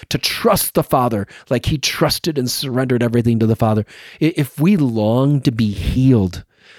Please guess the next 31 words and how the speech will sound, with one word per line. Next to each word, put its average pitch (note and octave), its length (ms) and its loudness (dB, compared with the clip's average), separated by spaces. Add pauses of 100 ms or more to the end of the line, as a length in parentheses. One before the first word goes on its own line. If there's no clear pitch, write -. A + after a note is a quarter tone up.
(240)
if C#3 140 2
we E3+ 140 4
long D3 640 2 (220)
to C3+ 80 0
have C3+ 220 -2
that B2+ 160 0
transformation, B2 1000 -4 (600)
we A2+ 120 0
need A2+ 240 0
the G2 60 -4
church. - 580 -8 (480)
That's D3+ 140 -2
what C#3+ 100 0
Saint C3+ 180 0
Paul B2+ 180 0
tells C#3+ 340 -2
us. A#2 120 -2
Saint C3 140 -2
Paul C3 220 2
describes C3+ 720 -6
this C3 140 -6
transformation B2+ 840 -2 (340)
in B2+ 100 0
Second C3+ 360 -2
Corinthians B2+ 440 0
chapter A#2+ 340 -2
three, A#2+ 320 4
verse A#2 280 0
eighteen. A#2+ 560 0 (540)
He A#2+ 140 -2
says C#3+ 600 0